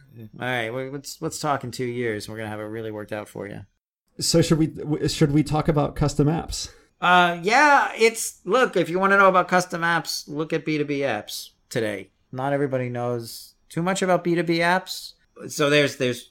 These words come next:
Speaker 1: the, the kinds of apps that Apple has. There's public apps,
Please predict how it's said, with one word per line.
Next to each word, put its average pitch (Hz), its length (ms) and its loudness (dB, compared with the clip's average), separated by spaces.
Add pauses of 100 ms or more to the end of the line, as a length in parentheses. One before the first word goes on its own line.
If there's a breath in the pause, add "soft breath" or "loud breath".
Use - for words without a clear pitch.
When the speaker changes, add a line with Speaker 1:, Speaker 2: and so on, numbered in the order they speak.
(140)
Speaker 1:
the, 127 100 -8
the 127 240 -6
kinds 160 400 0
of 143 80 2
apps 135 240 2
that 123 140 -2
Apple 120 300 -4
has. 151 300 -4
There's 113 200 -6
public 135 420 -8
apps, 190 520 -8